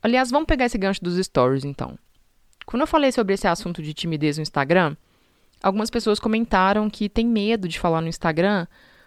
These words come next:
por acharem que não tem nada interessante pra dizer, pra acrescentar. Então, primeiro, né? O que que é uma coisa interessante pra dizer? Sabe por que eu tô perguntando isso? Porque,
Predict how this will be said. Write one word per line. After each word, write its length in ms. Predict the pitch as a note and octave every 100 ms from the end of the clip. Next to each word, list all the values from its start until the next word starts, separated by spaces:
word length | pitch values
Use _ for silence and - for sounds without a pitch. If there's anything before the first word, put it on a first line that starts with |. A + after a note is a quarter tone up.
| -
por 160 | - C4+
acharem 400 | D4 C#4+ C4+ C#4
que 80 | C#4+
não 120 | C#4+
tem 140 | E4
nada 300 | E4+ A3+ A#3+
interessante 560 | B3 A3+ A#3 - G3 G3+
pra 100 | F#3+
dizer, 600 | G3+ G3 C#3+ F3 G3 F3
pra 100 | E3
acrescentar. 920 | F3+ F3 G3 G3 - D3 F#3 F3+ D#3 - _ - - _ _ _
Então, 200 | - C5+
primeiro, 480 | C5 A#4 B3+ C#3 C#3+
né? 300 | D3+ E3+ G3 - _ _ _ -
O 100 | C4
que 240 | - B4+
que 160 | - G4
é 60 |
uma 140 | D4+ D4
coisa 320 | A#3+ A3 A#3+
interessante 540 | A#3 G#3+ G3+ G3 F#3+
pra 100 | F#3
dizer? 400 | F#3+ F3+ C3+ C3 - _ _ _ _ _ - _ _ _ _
Sabe 200 | - B4
por 100 | A#4+
que 60 | G#4
eu 20 |
tô 80 | B3
perguntando 460 | G3 F3+ E3 D#3+ F3
isso? 380 | E3+ B2+ C#3+ D3 _ _ _ _ _ -
Porque, 260 | - D#4